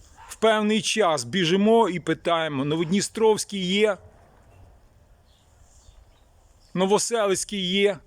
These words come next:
І ні одна людина не згадає, що в місті Сокиряни завжди був свій хліб. А що далі?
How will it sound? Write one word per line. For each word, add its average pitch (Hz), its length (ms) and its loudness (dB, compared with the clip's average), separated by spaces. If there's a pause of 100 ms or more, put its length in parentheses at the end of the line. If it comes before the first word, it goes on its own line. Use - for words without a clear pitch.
(320)
І 165 60 -4
ні 196 140 2
одна 220 400 4
людина 165 560 0
не 143 140 -2
згадає, 185 680 0 (480)
що 151 460 0 (200)
в 165 40 -6
місті 185 300 -4
Сокиряни 185 640 -2
завжди 147 460 0
був 151 260 -4
свій 160 260 -8
хліб. - 360 -4 (2000)
А 160 140 -2
що 233 220 2
далі? 196 420 0